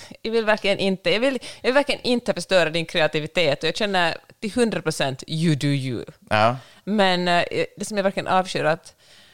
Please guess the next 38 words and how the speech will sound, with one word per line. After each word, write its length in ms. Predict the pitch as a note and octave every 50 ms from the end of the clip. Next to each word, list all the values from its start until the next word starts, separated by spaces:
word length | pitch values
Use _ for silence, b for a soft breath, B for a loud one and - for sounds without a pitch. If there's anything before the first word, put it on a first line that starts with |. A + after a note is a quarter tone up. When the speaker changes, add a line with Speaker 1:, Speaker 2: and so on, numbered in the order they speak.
| b b b
Speaker 1:
bli 160 | F3+ F#3+ G#3
involverad 680 | - G3+ G3+ F#3+ F#3+ F#3 F#3 G#3+ G3+ E3+ D3 C3+ C3 C3
i 60 | C#3
det 160 | C3 B2 A#2+
på 120 | - - D3
något 180 | C3+ B2 -
sätt. 260 | - - - - - -
Speaker 2:
Okej, 240 | A#2 A2+ - B2+ A#2
men 120 | A#2 C3 C#3
jag 100 | C#3 A#2+
behöver 380 | C#3 C3 C3+ D3 D#3 D3+ D3+
ju 60 | D3
din 200 | B2+ B2+ B2 B2
expertis, 680 | A#2+ A#2 - - - - - A#2 A2 - D#3 A2+ F#2 -
förstår 300 | - G2 - C3 G#2+ E2+
du? 180 | D2 C#2+ D2+ F2+
Speaker 1:
Ja, 80 | - - -
och 100 | - G#3
sen 120 | - B3+
känner 200 | - C#4+ C4+ C4+
jag 140 | C4 - B3+
också 160 | C#4+ - C4
så 100 | - A#3+
att 140 | E3+ E3+ -
eftersom 320 | F3+ F#3+ - G#3+ F#3+ F#3+
det 80 | F#3 G3+
har 60 | G#3
ju 60 | A3
hänt 240 | G#3+ A3 A3+ G#3 -
att 80 | G3+ F#3
jag 120 | F#3 F3
bett 200 | F3+ F3 E3+ D#3+
dejta 260 | F3+ F3+ E3+ - E3
en 80 | D3+ D3+
bild 220 | D3+ D3+ C#3+ C3+
på 80 | - D#3
mig. 380 | D#3 D3+ B2+ A#2 A#2+ C#3 D#3 -
Speaker 2:
Ja. 280 | - A#2 A2 A#2 B2